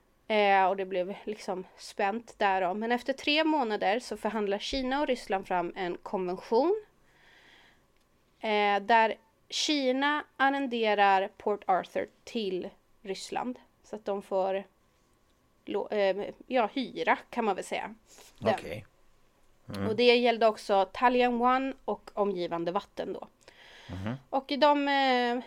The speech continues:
Speaker 1: var överens om att det här kunde förlängas. Ehm, och ryssarna liksom körde på.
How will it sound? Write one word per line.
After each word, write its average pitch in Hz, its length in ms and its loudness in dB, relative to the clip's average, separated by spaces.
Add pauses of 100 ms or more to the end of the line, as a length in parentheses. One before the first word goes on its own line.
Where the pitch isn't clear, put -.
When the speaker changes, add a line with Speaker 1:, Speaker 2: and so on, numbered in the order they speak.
Speaker 1:
var 311 160 0
överens 247 380 4
om 233 120 0
att - 120 -8
det 233 60 0
här 214 140 0
kunde 226 380 -2 (240)
förlängas. - 720 -10 (240)
Ehm, 202 680 0 (720)
och 214 460 2
ryssarna 226 720 -2
liksom 208 480 -4 (440)
körde 240 360 2
på. 277 340 0